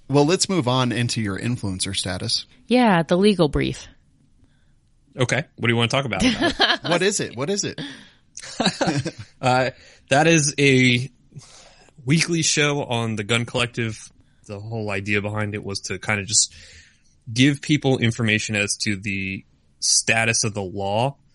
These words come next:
Speaker 3: As to, it, it originally started with, I, I was, I was fed up with just bad information being out there.
Speaker 2: Mm-hmm.
Speaker 3: And, you know, having especially worked in a gun shop, hearing people repeat myths and things like that,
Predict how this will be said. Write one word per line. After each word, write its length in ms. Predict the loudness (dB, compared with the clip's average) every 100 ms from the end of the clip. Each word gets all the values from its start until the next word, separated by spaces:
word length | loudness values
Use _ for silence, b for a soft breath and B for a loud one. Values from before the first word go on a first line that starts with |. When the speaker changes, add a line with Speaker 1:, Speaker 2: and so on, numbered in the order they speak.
| _ _ _ _ -4
Speaker 3:
As 240 | -2 -2 -6
to, 340 | -6 -6 -4
it, 180 | -4 0
it 80 | 0
originally 300 | 2 2 2
started 340 | 2 0 -2
with, 220 | -4 -6 -4
I, 120 | -4 -2
I 80 | -2
was, 220 | -4 -4
I 40 | -6
was 160 | -2
fed 160 | 0 2
up 160 | 2 -2
with 380 | -10 -12 -20 _ _
just 160 | -6 -4
bad 300 | 0 0 0
information 560 | -4 -6 -8 -6 -8 -10
being 240 | -10 -10
out 220 | -12 -10
there. 220 | -8 -10 -14 -10
Speaker 2:
Mm-hmm. 280 | -8 -8 -12 -16 _ _
Speaker 3:
And, 540 | -4 -2 -4 -8 -12 -14 b b b b b 0
you 80 | 0
know, 80 |
having 220 | 2 -2 -2
especially 320 | 0 0 2
worked 240 | -2 -2
in 100 | -4
a 40 | -2
gun 200 | -2 0
shop, 300 | 0 0 0
hearing 260 | -2 -2
people 560 | -2 -4 -2 -4 -6 -6
repeat 520 | 0 0 4 2 2
myths 460 | 2 4 4 4 2
and 160 | 0 -2
things 180 | -4 -2
like 180 | -4 -4
that, 280 | -4 -4